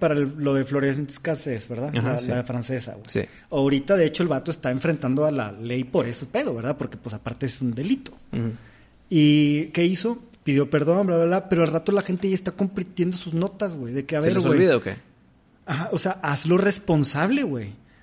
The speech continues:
Speaker 1: Ningún periodista, así como ningún político te debe mentir, ningún periodista menos,
Speaker 2: Ujú.
Speaker 1: güey. O sea... Este
Speaker 2: ¿Te crees más lo de un periodista que lo de un político?
Speaker 1: Pues sí, güey, se supone que ellos son los que los ventanean.
Speaker 2: Ujú.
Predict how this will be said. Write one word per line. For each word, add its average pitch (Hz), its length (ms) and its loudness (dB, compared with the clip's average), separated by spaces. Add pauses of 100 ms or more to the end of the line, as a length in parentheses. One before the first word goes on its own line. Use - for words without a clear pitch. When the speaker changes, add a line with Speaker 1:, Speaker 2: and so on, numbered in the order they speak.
(140)
Speaker 1:
Ningún 170 480 4
periodista, 208 560 6
así 135 140 -4
como 180 200 4
ningún 151 260 6
político 160 460 0
te 151 120 -2
debe 143 160 2
mentir, 147 360 -2
ningún 151 240 2
periodista 180 460 0
menos, 185 320 2 (120)
Speaker 2:
Ujú. 220 100 0
Speaker 1:
güey. - 100 -10 (240)
O 143 80 -4
sea... 135 380 -4 (600)
Este 139 800 0
Speaker 2:
¿Te 131 120 2
crees 160 220 2
más 175 160 4
lo 180 80 4
de 175 60 4
un 170 80 0
periodista 165 440 4
que - 80 -4
lo 120 80 2
de 120 60 0
un 117 60 -6
político? - 420 -6 (800)
Speaker 1:
Pues 175 160 -2
sí, 233 120 -2
güey, 240 180 4
se 175 100 2
supone 170 320 2
que 208 100 2
ellos 202 120 4
son 196 120 2
los 196 120 0
que 185 80 2
los 151 140 2
ventanean. 151 600 0
Speaker 2:
Ujú. 185 140 -6